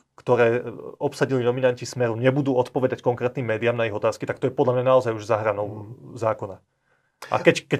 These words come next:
Speaker 1: alebo na hrane zákona, však podľa mňa sa to aj bude riešiť nejakým spôsobom,
Speaker 2: Mhm.
Speaker 1: e, právne. A v tomto zmysle súhlasím s Jožom, že, že, že,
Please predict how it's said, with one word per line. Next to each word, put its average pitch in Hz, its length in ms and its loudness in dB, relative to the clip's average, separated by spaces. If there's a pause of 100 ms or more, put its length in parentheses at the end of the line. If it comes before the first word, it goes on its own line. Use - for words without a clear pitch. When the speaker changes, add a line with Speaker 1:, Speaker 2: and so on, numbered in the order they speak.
Speaker 1:
alebo 135 320 4
na 135 160 4
hrane 139 320 6
zákona, 110 400 2
však - 160 -4
podľa 123 240 2
mňa 113 80 -4
sa 131 80 0
to 117 80 4
aj 107 80 4
bude 117 160 0
riešiť 104 400 -4
nejakým 104 160 -8
spôsobom, 107 560 -8
Speaker 2:
Mhm. 113 80 -16
Speaker 1:
e, - 480 -16 (240)
právne. 117 640 0 (560)
A 117 240 2
v - 80 -14
tomto 175 480 8
zmysle 143 400 0
súhlasím 123 720 0
s 107 80 -12
Jožom, 101 400 -4
že, 104 240 -2 (720)
že, 113 400 -2
že, 110 160 -8